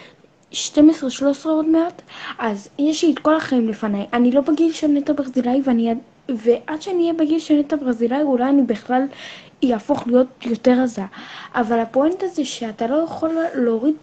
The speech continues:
נערות, נערות צעירות, אתה לא יכול לבוא ולהוריד אותן. אתה כן יכול להגיד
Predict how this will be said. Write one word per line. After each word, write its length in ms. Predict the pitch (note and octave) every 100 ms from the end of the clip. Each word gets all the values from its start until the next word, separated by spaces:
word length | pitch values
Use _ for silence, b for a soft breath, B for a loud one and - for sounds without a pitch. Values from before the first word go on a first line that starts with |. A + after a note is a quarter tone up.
| - -
נערות, 680 | C4 B3+ A#3 A3+ D#4+ C4+ C4
נערות 640 | C#4+ C#4 C#4+ G4 C5+ - B B B B B B
צעירות, 600 | - D4+ C#4+ C4+ F4 G4
אתה 180 | E4 D#4+
לא 60 | F4+
יכול 260 | F#4 F#4+
לבוא 220 | F4 D4 E4
ולהוריד 380 | F#4+ D4 B3 D#4
אותן. 320 | G4 D4+ A3+ G#3 B B B
אתה 140 | C#4 C4+ - -
כן 160 | F#4 G4+
יכול 200 | D#4+ -
להגיד 480 | F4+ D#4 C4 B3 F4+